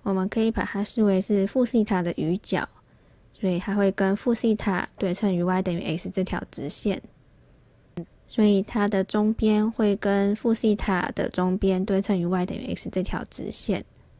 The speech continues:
那从前面的部分，我们可以看到负西塔的赛值跟 cosine 值跟西塔的关系。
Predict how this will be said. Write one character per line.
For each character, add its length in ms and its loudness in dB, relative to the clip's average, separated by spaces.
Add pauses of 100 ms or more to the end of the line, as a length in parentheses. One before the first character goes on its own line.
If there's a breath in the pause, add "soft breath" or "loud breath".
(540)
那 120 6
从 220 4
前 160 2
面 140 4
的 80 4
部 120 2
分， 160 4
我 60 4
们 160 2
可 140 -2
以 100 2
看 380 0
到 200 -2 (240 loud breath)
负 220 0
西 180 2
塔 200 2
的 120 0
赛 360 2
值 280 -2
跟 300 0
cosine 420 0
值 260 -4
跟 220 -2
西 140 -4
塔 180 -4
的 200 -8
关 260 0
系。 560 -2